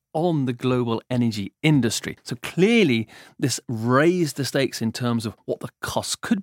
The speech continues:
be. It showed how vulnerable Saudi Arabia's oil infrastructure was. Now, if you take it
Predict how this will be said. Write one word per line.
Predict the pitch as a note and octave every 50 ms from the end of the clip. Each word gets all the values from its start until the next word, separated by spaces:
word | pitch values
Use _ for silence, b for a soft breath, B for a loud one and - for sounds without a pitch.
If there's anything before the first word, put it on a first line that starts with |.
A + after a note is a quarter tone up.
| -
be. | - C3 A#2+ A#2+ A2+ A#2 B B B B B B
It | G#2+ B2
showed | - - - D3 C3+ B2 G2+
how | G#2+ A#2 A#2
vulnerable | A#2 A2 A2 C3 C#3+ D#3 D#3 D3 C3+ B2+ A#2+ A#2 G#2+ -
Saudi | - - C#3 B2+ B2 B2 B2
Arabia's | A#2+ B2 B2 B2 G#2 A2+ A2 - - _ _ _ _
oil | F3 G3+ G#3 G#3
infrastructure | F3 C3+ - C3+ - - C#3 - - - B2+ G#2+
was. | F#2+ - - - - b b b b b
Now, | - E3+ F3+ G3+ - -
if | G3+ -
you | -
take | G#3 A3+ G3 -
it | G3 -